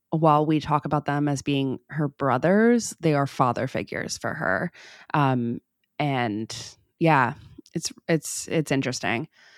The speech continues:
I think we should talk a little bit about the set pieces of the cable cars and the mountains.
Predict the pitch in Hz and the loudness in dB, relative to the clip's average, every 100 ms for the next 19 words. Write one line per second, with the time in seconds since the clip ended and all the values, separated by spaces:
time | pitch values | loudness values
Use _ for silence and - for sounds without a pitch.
0 | - _ _ _ - 196 302 370 339 330 | -20 _ _ _ 0 4 4 2 0 0
1 | 190 175 151 151 147 147 143 139 131 123 | 2 2 2 0 0 0 -2 -4 -4 -4
2 | - 143 147 165 151 135 - 143 135 160 | -2 -4 -2 -2 -2 -2 -4 -4 0 -2
3 | 170 196 202 208 220 - - 160 143 131 | 0 2 2 2 0 -4 -4 0 2 2
4 | 113 160 190 202 202 - | 0 0 0 2 0 -4